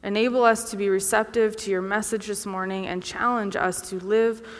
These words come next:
more fully for you than we ever have before. Through your, through the power of your Holy Spirit, we pray. Amen.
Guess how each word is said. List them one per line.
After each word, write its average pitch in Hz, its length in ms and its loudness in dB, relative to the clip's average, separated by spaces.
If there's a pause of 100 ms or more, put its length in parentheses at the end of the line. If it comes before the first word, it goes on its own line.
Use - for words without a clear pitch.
(140)
more 240 360 0
fully 233 460 0
for 214 200 -4
you 196 380 0
than 175 240 -4
we 170 260 -8
ever 208 380 0
have 175 380 -4
before. 156 560 -12 (720)
Through 202 120 2
your, 196 320 4 (760)
through 196 160 0
the 196 80 2
power 226 500 2
of 175 180 0
your 202 260 2
Holy 196 320 -2
Spirit, 160 560 -8
we 170 100 -8
pray. 156 360 -12 (1000)
Amen. 160 400 -8